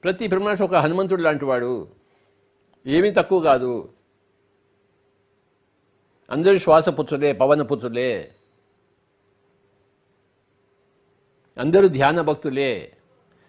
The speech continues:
సేవాపరాయణులే, హనుమంతుడిలాగా.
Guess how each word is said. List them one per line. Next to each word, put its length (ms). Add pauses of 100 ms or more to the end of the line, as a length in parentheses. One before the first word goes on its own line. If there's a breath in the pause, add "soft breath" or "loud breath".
(140)
సేవాపరాయణులే, 1080 (880)
హనుమంతుడిలాగా. 920